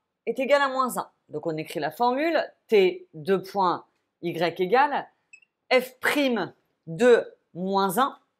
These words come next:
facteur de x moins moins un, donc forcément, attention, hein, x plus un,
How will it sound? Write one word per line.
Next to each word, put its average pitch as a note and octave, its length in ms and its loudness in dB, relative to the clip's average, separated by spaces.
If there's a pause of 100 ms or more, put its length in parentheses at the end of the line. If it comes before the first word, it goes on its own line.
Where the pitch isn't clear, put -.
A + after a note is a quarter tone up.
(1400)
facteur D4+ 460 2
de D4 100 -2 (140)
x D4 400 -2 (140)
moins B3 500 0 (240)
moins A3 480 2
un, B3 220 0 (580)
donc F#3+ 380 0 (140)
forcément, F#3 520 -2
attention, D3+ 460 -4
hein, B2+ 120 -6 (340)
x - 420 -6
plus C4+ 320 2
un, F3+ 180 0